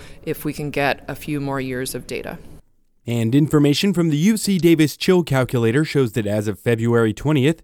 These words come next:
Speaker 2: the Shafter Simis station has logged fifty-five point nine portions under the dynamic model, with seven hundred seventy hours below forty-five degrees. The station in Five Points has registered fifty-nine point five portions,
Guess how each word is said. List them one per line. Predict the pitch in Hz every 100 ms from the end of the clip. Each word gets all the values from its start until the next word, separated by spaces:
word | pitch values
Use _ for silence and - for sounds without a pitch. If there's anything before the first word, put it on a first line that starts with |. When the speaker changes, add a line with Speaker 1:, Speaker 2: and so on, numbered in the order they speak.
| -
Speaker 2:
the | 120
Shafter | 95 - 139 135 151
Simis | 131 160 175 143
station | - 135 - 165
has | 160 110
logged | 107 107 101 -
fifty-five | - 120 117 107 110 117 117
point | 127 120 95
nine | 107 120
portions | 110 120 123 165 175 -
under | 107 107
the | 113
dynamic | 123 135 135 151 160 151
model, | 131 123 170 - _
with | 107 90
seven | - 113 107
hundred | 107 120 113
seventy | - 107 110 127 -
hours | 185 123 117
below | - 127 120
forty-five | 117 208 165 104 98 104
degrees. | 143 135 147 123 92 - - _ _ -
The | 131
station | - 139 - 127
in | 107
Five | 107 143 165
Points | - 104 117 -
has | 117 95
registered | 110 113 107 120 98
fifty-nine | - 113 - 107 107 113
point | 117 117 104 -
five | 123 147 -
portions, | 117 98 127 139